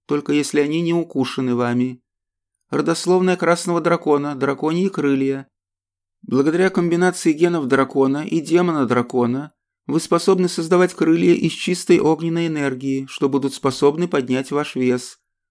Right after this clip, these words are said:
Форма крыльев может меняться по необходимости. Демоническая сущность – род демонов. Ваше тело стало родным к обитателям подпространства пламени.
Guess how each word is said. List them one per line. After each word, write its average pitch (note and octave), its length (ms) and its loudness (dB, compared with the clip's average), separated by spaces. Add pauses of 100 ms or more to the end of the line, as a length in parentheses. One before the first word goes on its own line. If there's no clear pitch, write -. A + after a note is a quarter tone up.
(100)
Форма E3 420 0
крыльев D#3+ 420 0
может D3 280 -4
меняться C#3 420 -2
по D#3 80 -8
необходимости. C#3 1040 -4 (540)
Демоническая F3 720 0
сущность – D#3 580 -4
род D#3+ 200 0
демонов. D3 580 -4 (440)
Ваше E3+ 300 -2
тело F3+ 240 0
стало E3 320 0
родным D3+ 400 -2
к - 80 -4
обитателям D#3+ 580 -2
подпространства C#3 760 -4
пламени. C3 600 -4